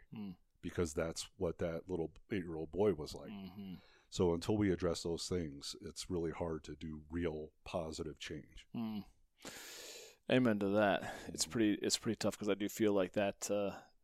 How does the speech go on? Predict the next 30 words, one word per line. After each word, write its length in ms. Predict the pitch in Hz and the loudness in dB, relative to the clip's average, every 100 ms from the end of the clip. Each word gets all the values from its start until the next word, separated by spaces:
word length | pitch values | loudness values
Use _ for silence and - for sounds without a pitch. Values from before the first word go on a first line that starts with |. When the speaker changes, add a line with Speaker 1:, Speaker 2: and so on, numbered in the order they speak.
| _ _ - | _ _ -20
Speaker 1:
<laughs> 680 | - 135 _ - - - | -16 -16 _ -20 -20 -10
there's 160 | - 123 | -6 -2
been 120 | 120 | 2
a 60 | 117 | 6
lot 160 | 117 | 8
of 60 | 113 | 6
this 140 | 107 | 4
coming 240 | - 110 107 | 0 0 0
up 140 | 107 | -2
in 100 | 104 | -2
the 100 | 104 | -2
various 300 | 101 110 101 | 0 2 2
conversations, 580 | - 110 98 104 - 101 | 2 0 0 0 -2 -2
so 80 | 104 | -2
it's 120 | 92 | -2
interesting 320 | 104 - - 107 | -2 -4 -4 -6
it 80 | |
comes 180 | - 104 | -6 -4
up 140 | 110 101 | -2 -2
in 100 | 104 | -4
this 160 | 104 | -2
one 120 | 101 | -4
too. 240 | 90 107 101 | -4 -2 0
Just 200 | 117 - | 0 4
that 200 | 123 104 | 6 4
inner 260 | 123 117 110 | 0 2 2
wounded 360 | 113 117 107 | 2 0 0
child, 560 | - 117 110 107 98 - - - - _ - | 0 0 0 0 -2 -8 -18 -20 -20 _ -2
you 100 | 104 | 0
know, 200 | 90 | 0